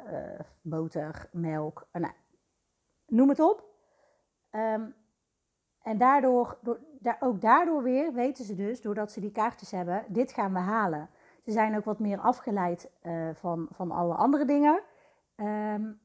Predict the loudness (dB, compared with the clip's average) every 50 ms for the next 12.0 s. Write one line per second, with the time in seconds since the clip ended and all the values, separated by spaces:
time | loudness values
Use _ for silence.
0 | _ _ _ _ _ _ _ -8 -6 -4 -4 -4 -4 -4 -6 -8 -12 _ -10 -8
1 | -8 -8 -8 -10 -10 -6 -2 0 0 0 0 0 0 0 -2 -2 -2 -4 -6 -8
2 | -8 -8 -6 -4 -2 -2 -2 -2 -2 -2 -2 0 0 2 2 0 0 -2 -2 -2
3 | -2 -4 -8 -16 _ _ _ _ _ _ _ _ _ -20 -12 -8 -6 -6 -4 -4
4 | -4 -4 -4 -4 -4 -4 -2 0 0 0 -2 -4 -6 -6 -4 -2 -2 -2 -2 -2
5 | -4 -8 -10 -8 -6 -4 -4 -4 -4 -4 -4 -2 -2 -2 -4 -4 -6 -6 -8 -10
6 | -12 _ _ _ _ _ _ _ _ _ _ _ _ _ _ _ _ _ _ _
7 | _ _ _ _ _ _ _ _ _ _ _ _ _ _ _ _ _ _ _ _
8 | _ _ _ _ _ _ _ _ _ _ _ _ _ _ _ _ _ _ _ _
9 | _ _ _ _ _ _ _ _ _ _ _ _ _ _ _ _ 0 2 4 6
10 | 6 6 4 4 4 6 6 6 6 4 2 2 0 -2 0 2 2 2 4 2
11 | 0 0 -2 -4 -2 0 2 2 2 2 2 0 0 0 0 0 0 -2 -4